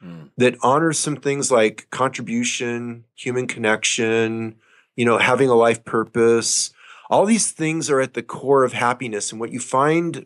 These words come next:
Speaker 2: when you, quote unquote, retire is a lot of that gets removed because a lot of that was vested in your career and how you viewed yourself.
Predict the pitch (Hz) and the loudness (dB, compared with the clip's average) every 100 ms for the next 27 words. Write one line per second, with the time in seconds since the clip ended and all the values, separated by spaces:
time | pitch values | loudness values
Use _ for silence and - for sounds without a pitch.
0 | _ 120 127 123 120 - - 131 127 139 | _ -6 -4 0 -2 -2 2 2 2 0
1 | 113 104 127 127 120 110 - - - _ | 0 -2 0 4 6 4 0 -20 -20 _
2 | - 107 117 131 170 156 123 135 - 120 | -4 2 4 4 4 2 2 -2 -2 -10
3 | 113 127 123 113 127 110 107 101 113 135 | -6 -6 -6 -6 -4 -2 -2 2 4 4
4 | 123 117 107 95 110 110 117 107 107 98 | 2 0 -2 0 0 0 -8 -12 -10 -12
5 | - 98 98 104 92 71 80 _ - 104 | -10 -6 -2 2 2 0 -10 _ -8 -4
6 | 104 101 98 101 110 107 87 - 87 - | -2 -2 -2 -4 -4 -4 -6 -4 -4 -6
7 | - - | -8 -14